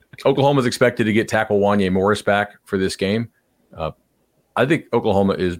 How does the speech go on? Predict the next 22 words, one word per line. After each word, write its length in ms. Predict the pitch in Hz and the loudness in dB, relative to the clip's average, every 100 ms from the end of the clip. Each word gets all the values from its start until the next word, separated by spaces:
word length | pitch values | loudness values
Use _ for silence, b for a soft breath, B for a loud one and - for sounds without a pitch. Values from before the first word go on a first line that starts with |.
| - | -8
by 220 | - 90 | -2 -2
far 460 | - - 123 165 127 | -4 -2 2 4 4
the 100 | 87 | 0
best 240 | 80 - | -4 -2
offense 380 | 80 76 80 - | -4 -4 -8 -12
Nebraska 480 | 80 82 80 82 - | -6 -2 -2 -4 -8
has 160 | 80 | -10
seen 220 | - 82 80 | -10 -12 -12
so 160 | 78 | -12
far. 440 | 78 80 73 78 - | -8 -4 -4 -6 -8
And 160 | 90 85 | -8 -2
even 220 | 127 139 | 2 2
offenses 460 | 120 110 101 95 | 2 0 -4 -4
that 120 | 90 82 | -4 -4
I 60 | |
don't 260 | 80 113 117 | -2 -2 -2
necessarily 320 | 98 - 92 | -4 -4 -4
think 120 | 92 | -4
are 60 | 85 | -4
that 200 | 85 80 | -4 2
good 340 | 117 101 92 | 4 4 2
in, 440 | - 87 82 82 | -2 -4 -2 -4